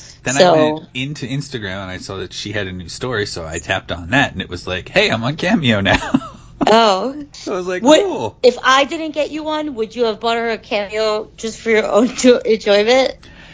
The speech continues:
Speaker 1: You know, I wanted to do, I did not look up how much she costs, but I did, I did wanna do the, um, what's it called? The Jumbotron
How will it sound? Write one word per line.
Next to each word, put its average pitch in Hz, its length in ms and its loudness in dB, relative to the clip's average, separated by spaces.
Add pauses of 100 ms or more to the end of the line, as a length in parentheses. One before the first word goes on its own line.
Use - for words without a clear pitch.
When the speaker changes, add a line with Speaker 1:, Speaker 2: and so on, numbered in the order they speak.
Speaker 1:
You 208 100 -2
know, 208 60 2
I 202 120 4
wanted 269 240 0
to 170 60 -8
do, 147 520 0 (300)
I 117 100 4
did 113 240 -4
not 120 200 0
look 139 120 -6
up 139 140 0
how 131 80 0
much 113 160 -4
she - 140 -8
costs, - 480 -8 (340)
but 107 140 4
I 110 200 4
did, 127 500 0
I 117 140 2
did 131 220 -2
wanna 120 280 -2
do 104 240 -6
the, 98 240 -2
um, 87 460 -6 (160)
what's 95 220 -6
it - 60 -12
called? 80 320 -6
The 80 340 -8 (340)
Jumbotron 139 760 2